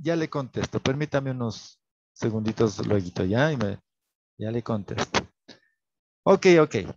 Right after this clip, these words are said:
Aquí va la pregunta. Diana, please help me. Eh, you have six basic forms of verbs. To work, work, works, worked, worked, working.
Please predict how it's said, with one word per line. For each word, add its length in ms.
Aquí 280
va 120
la 140
pregunta. 560
Diana, 640
please 720
help 260
me. 260
Eh, 260
you 260
have 400
six 540
basic 400
forms 380
of 120
verbs. 480
To 100
work, 240
work, 220
works, 400
worked, 440
worked, 480
working. 560